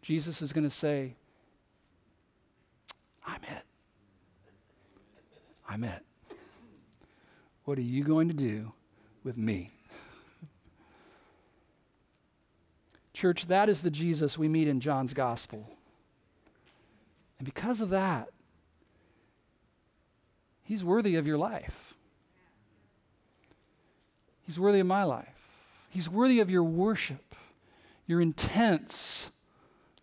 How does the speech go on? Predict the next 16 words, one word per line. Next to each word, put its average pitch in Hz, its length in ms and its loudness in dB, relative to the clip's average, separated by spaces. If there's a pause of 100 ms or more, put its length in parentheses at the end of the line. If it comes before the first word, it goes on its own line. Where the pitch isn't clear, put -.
(160)
faith-filled, 196 1120 4 (1600)
exuberant 139 800 0
worship 156 540 -8 (1400)
and 127 120 -8
mine. 110 360 -8 (1800)
He's 175 180 -2
worthy 233 280 6
of 190 80 4
you 220 120 6
following 233 500 4
him 226 200 6
with 208 120 4
all 240 360 6
of 220 80 2
your 233 100 6
heart 240 340 6